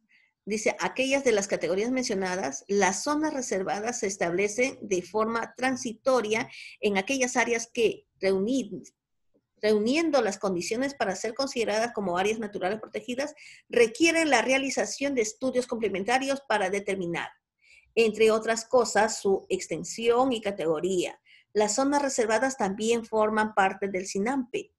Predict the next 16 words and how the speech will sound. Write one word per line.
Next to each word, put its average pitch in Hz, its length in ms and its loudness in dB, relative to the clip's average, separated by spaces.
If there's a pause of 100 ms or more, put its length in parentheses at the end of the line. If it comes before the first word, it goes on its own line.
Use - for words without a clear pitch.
(500)
Esta 233 480 2
área 233 340 0
tiene 226 240 -2
categoría 202 560 0
de 214 200 0
carácter 226 540 0 (140)
transitorio, 247 920 -2
como 185 260 -2
también 185 560 -2
estas 254 340 -2
áreas 254 480 2 (340)
posteriores 220 880 2
a 190 120 2
los 180 180 -4
estudios 196 480 -2
complementarios 254 840 0